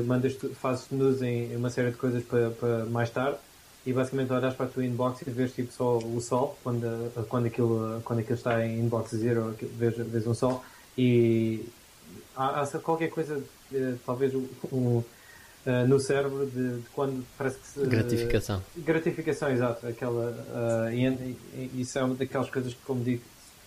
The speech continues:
Speaker 1: só, só de chegar a esse objetivo, parece que todos os dias, sempre que acordo, tenho esse objetivo de chegar, de chegar a, a chegar lá, e depois a partir daí é tudo, tudo mais produtivo.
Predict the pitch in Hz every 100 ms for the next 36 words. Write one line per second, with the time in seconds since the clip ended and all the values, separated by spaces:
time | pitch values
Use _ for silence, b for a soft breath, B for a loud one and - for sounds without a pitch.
0 | - 143 143 - 151 143 - 143 139 135
1 | 127 123 135 131 139 139 - 151 131 127
2 | 139 135 139 131 131 139 139 143 B B
3 | - 143 139 127 135 131 127 135 120 -
4 | 135 127 123 - - 131 123 123 120 117
5 | 113 - 123 135 127 120 127 120 - -
6 | - 131 - 131 131 123 135 127 127 127
7 | 131 123 131 123 123 120 123 131 123 117
8 | - 120 117